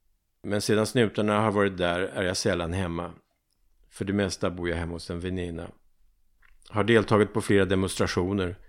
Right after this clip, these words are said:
En stor demonstration var den att protestera mot frikännandet av fascisterna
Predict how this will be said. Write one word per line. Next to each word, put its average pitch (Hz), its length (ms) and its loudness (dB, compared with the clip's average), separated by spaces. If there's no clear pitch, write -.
En 107 100 0
stor 113 260 6
demonstration 110 680 4
var 95 100 2
den 92 240 2
att - 280 -6
protestera 95 580 0
mot 92 200 -4
frikännandet 87 760 -4
av - 160 -6
fascisterna 95 800 -2